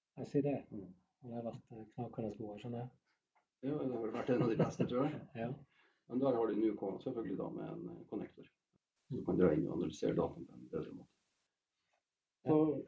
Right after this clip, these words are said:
Speaker 2: men i forhold til, eh, syslog, jeg har deepdivet litt grann inn i det i forhold til å se på, eh, Ubi-, eh, Ubiquiti sitt, eh, nettverksutstyr. Eh, vi har jo da mulighet selvfølgelig å logge en syslog. Da har jeg installert en,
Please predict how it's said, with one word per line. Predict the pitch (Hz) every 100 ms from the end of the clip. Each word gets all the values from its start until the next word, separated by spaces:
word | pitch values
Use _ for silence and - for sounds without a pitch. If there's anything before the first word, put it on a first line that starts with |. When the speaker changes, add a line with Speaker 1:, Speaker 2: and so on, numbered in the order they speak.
| -
Speaker 2:
men | 160 165
i | 160
forhold | 151 175 151
til, | 151 143
eh, | 139 135 135 131 - - _ _ _ -
syslog, | 170 131 110 131 - -
jeg | 120
har | 120 110 107 110
deepdivet | 101 113 107 - 90 - 101
litt | 101
grann | - 95
inn | 98 92
i | -
det | 92 -
i | -
forhold | 101 -
til | -
å |
se | - -
på, | - - 52 50
eh, | 52 - - - _ _ _ 110
Ubi-, | 104 120 -
eh, | - - 113
Ubiquiti | 107 - - - - -
sitt, | - - -
eh, | 107
nettverksutstyr. | 113 101 104 - - - 110 - - _ _ - -
Eh, | 113 110 - - - - - - 123
vi |
har | 107
jo | 101
da | 95
mulighet | 92 - -
selvfølgelig | - - - 80
å |
logge | 90 92
en | -
syslog. | - 104 117 156 160 - _ _ _ _ -
Da |
har | 104 101
jeg | 92 90 - -
installert | - - - - -
en, | -